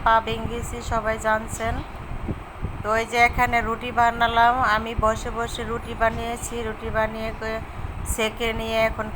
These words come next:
খাচ্ছি। আর এইখানে লাউ, মিষ্টি কুমড়া কেটে নিচ্ছি। লাউ দিয়ে মুরগির মাংস রান্না করব, মিষ্টি কুমড়া ভাজি করব। আর এই যে মিষ্টি কুমড়া বিচিগুলো, এই বিচিগুলো আমি ভেজে খাবো।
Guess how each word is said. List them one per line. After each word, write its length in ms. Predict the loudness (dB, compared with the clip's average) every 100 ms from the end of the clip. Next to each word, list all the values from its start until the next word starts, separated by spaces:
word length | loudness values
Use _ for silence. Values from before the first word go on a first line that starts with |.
| -2
খাচ্ছি। 560 | -2 -2 -4 -4 -4 -6 -10 -10 -6 -6 -2
আর 200 | 0 2
এইখানে 540 | 2 0 0 2 2
লাউ, 420 | 2 4 6 4
মিষ্টি 360 | 2 -4 -6 -6 -6
কুমড়া 260 | -2 0
কেটে 340 | 0 -2 -6 -6
নিচ্ছি। 440 | -6 -6 -6 -4
লাউ 240 | 2 4 4 0
দিয়ে 180 | -2 -2
মুরগির 360 | -4 -4 -4
মাংস 300 | -2 -2 -2
রান্না 400 | 0 0 0 -2 -2
করব, 460 | -2 -4 -2 -2 -2 -4 -8 -10 -8 -8 -6
মিষ্টি 380 | -4 -4 -4 -4
কুমড়া 380 | -4 0 2 4
ভাজি 420 | 4 4 0 -2 0
করব। 460 | 0 2 0 0 0 0 2 0 -6 -8 -10 -4
আর 100 | -2 2
এই 140 | 0
যে 160 | 0 -4
মিষ্টি 320 | -4 -4 -4 -2
কুমড়া 260 | 2 4
বিচিগুলো, 840 | 4 2 0 0 0 2 4 2 0 0
এই 80 | 0
বিচিগুলো 640 | 0 0 4 4 4 2
আমি 260 | 4 4 4 2
ভেজে 320 | -2 -4 -4 -2
খাবো। 460 | -2 0 -2 -2